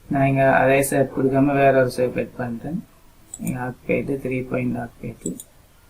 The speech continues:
sorry, first த்ரீ, any shape,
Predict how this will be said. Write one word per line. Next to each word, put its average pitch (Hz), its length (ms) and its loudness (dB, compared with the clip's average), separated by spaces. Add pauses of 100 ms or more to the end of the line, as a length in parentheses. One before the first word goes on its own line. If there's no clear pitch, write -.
(3000)
sorry, 127 480 -8 (2250)
first 135 360 -6 (1600)
த்ரீ, - 220 -10 (1200)
any 135 200 -2
shape, - 320 -8